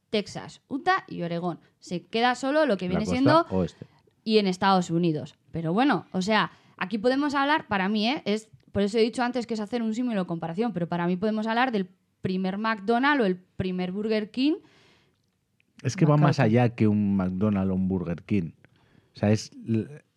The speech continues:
Speaker 2: es los primeros que hicieron la,
Speaker 3: Ujú.
Speaker 2: la idea
Speaker 3: El fast
Speaker 2: cien por cien
Speaker 3: food, el fast food.
Speaker 2: fast food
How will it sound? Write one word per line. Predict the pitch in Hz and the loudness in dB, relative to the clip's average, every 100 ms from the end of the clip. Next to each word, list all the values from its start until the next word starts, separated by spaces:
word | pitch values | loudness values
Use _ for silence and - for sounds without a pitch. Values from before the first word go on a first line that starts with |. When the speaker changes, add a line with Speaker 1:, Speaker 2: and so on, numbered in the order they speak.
| _ _ - | _ _ -2
Speaker 2:
es | 120 - | -2 2
los | 127 117 | 0 2
primeros | - 110 139 175 214 - - | 2 6 8 6 4 0 -10
que | - | 0
hicieron | 107 - 123 127 175 185 | 0 2 2 4 4 2
la, | - 98 90 87 82 71 | 0 2 2 0 -2 -8
Speaker 3:
Ujú. | - 180 | -12 -10
Speaker 2:
la | 92 87 | -6 -4
idea | 87 101 135 - _ _ | 0 2 2 -2 _ _
Speaker 3:
El | 180 175 | -4 -2
fast | 208 151 | 2 6
Speaker 2:
cien | 196 208 | 8 8
por | 165 151 123 | 6 4 4
cien | 175 160 190 247 | 4 6 6 4
Speaker 3:
food, | 214 208 - | 0 -6 -8
el | |
fast | |
food. | _ _ _ _ _ | _ _ _ _ _
Speaker 2:
fast | _ - 123 - | _ 0 0 2
food | 151 185 | 4 4